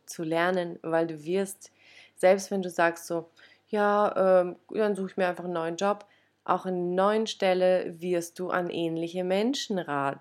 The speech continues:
geraten. Es ist einfach so. Sorry, ich habe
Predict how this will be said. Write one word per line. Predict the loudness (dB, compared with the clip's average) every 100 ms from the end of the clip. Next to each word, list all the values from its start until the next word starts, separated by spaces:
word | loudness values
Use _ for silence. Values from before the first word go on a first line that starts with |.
| -10
geraten. | -10 -6 -6 -6 -8 -14 -14 _ _ _ _
Es | -8 -8 -10 -6
ist | -2 -2 -6 -18 -6
einfach | -4 -2 -6 -12 -10
so. | -10 -10 -12 _ _ _ _
Sorry, | -14 -2 0 0 -2 -8 -18 _ -18
ich |
habe | -16